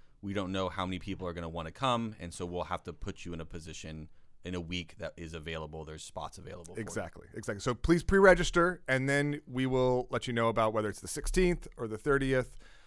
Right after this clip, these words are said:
Speaker 2: Hopefully it'll be one of those two
Speaker 1: And if you
Speaker 2: that
Speaker 1: pay
Speaker 2: works for you.
Speaker 1: twenty dollars, can you choose your own date, or is that not part of the deal?
Speaker 2: Not part of the deal.
Speaker 1: Okay, all right. I wasn't
Speaker 2: Not
Speaker 1: sure if there was a, there was a special, special section.
Speaker 2: Twenty dollars is way too low.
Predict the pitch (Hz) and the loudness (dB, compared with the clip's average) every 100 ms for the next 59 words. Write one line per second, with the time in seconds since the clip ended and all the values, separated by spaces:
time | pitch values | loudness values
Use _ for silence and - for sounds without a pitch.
0 | - 123 127 127 113 117 113 - 113 117 | -4 -2 2 0 0 -2 -4 -8 -4 -2
1 | 110 113 104 - 139 127 117 - 107 110 | 0 -2 -2 -2 0 0 -2 -4 0 0
2 | - 104 101 120 123 123 - 127 123 127 | -2 -2 -2 0 -2 -4 -4 -2 2 2
3 | 135 131 113 107 - - 123 117 120 113 | 0 -2 -4 -6 -6 -6 -4 -4 -4 -4
4 | 107 107 165 - 98 92 85 92 87 85 | -2 -4 -4 -6 -4 -4 0 0 0 -6
5 | 85 87 82 80 82 73 80 - 113 117 | -2 -2 -2 -8 -8 -8 -10 -10 -2 2
6 | 117 117 117 107 95 92 90 76 73 78 | 2 2 -2 -2 -2 -2 -2 -4 -6 -6
7 | - 98 98 104 101 98 85 92 87 80 | -6 -6 -4 -4 -2 -2 -2 -4 -2 -6
8 | 82 - 87 90 80 - - 90 - 85 | -8 -8 -4 -4 -4 -10 -4 -4 -2 -4
9 | 82 - 95 - 85 - 76 - - 85 | -4 -6 -6 -4 -8 -8 -12 -14 -16 -2
10 | 131 117 107 98 92 98 - 87 - | 2 4 2 0 -4 -8 -8 -12 -12